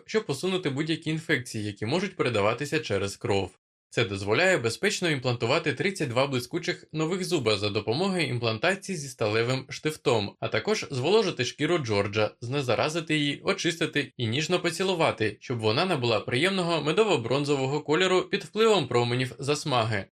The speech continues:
Але оскільки Вашингтон рудий, це правда, його команда візажистів повинна бути обережною з ультрафіолетовим випромінюванням.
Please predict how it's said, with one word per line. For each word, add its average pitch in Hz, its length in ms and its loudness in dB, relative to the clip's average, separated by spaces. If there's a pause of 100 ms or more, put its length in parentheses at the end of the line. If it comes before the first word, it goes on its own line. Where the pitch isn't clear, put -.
Але 117 200 4
оскільки 117 380 0
Вашингтон 113 540 0
рудий, 151 440 -2 (120)
це 127 140 -2
правда, 95 500 -4 (200)
його 117 220 0
команда 107 400 2
візажистів 104 640 -2
повинна 185 320 0
бути 151 240 -2
обережною 170 680 2
з 143 100 -8
ультрафіолетовим 156 1080 0
випромінюванням. 98 1040 -2